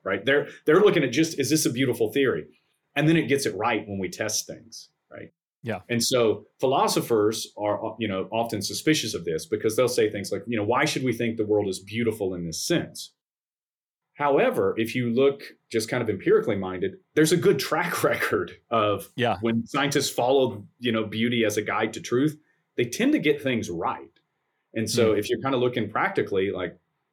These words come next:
Speaker 1: you know, the philosopher worries, "Well, why should we think the beauti-, the,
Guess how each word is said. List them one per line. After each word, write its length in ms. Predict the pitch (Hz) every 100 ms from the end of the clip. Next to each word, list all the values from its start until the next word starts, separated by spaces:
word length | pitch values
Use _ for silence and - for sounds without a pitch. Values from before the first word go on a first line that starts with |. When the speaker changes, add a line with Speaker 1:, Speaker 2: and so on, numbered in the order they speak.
| _ _ _ _
Speaker 1:
you 80 | 101
know, 80 | 101
the 80 |
philosopher 400 | 98 131 165 147
worries, 240 | 117 117 113
"Well, 140 | 120
why 180 | 127 175
should 160 | 185 151
we 100 | 135
think 220 | 139 117
the 80 | 107
beauti-, 360 | 110 117 110 -
the, 220 | 107